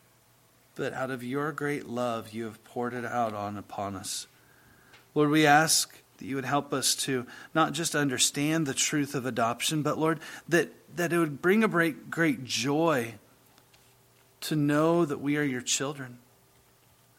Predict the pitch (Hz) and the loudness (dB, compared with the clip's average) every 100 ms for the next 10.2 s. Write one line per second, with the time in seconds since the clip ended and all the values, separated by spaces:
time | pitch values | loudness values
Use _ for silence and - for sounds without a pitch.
0 | _ _ _ _ _ _ _ 151 165 175 | _ _ _ _ _ _ _ 2 4 6
1 | 190 196 180 - 175 180 170 156 139 107 | 6 4 4 2 4 2 2 0 0 0
2 | 135 147 185 - 160 117 113 110 - 131 | 0 0 2 0 0 -4 -6 -6 -6 -6
3 | - - - 135 127 143 160 117 147 165 | -10 -14 -8 -6 -4 -2 -2 -2 -2 -2
4 | 135 - - - - - 165 135 156 160 | -6 -14 -20 -20 -20 -4 -2 2 6 6
5 | - 196 165 147 135 131 123 - - 151 | 6 4 4 2 2 0 -2 -10 -4 0
6 | 147 151 - 190 170 127 131 165 123 - | 2 2 2 4 6 6 6 4 0 0
7 | 143 120 78 139 127 156 190 - 208 170 | 0 0 -4 -4 4 6 8 6 4 2
8 | 156 139 147 135 135 180 175 165 139 - | 0 2 2 2 2 2 2 2 2 2
9 | 131 - - 127 131 113 151 160 160 151 | 0 -6 -8 -4 -4 0 2 4 4 4
10 | 147 | 2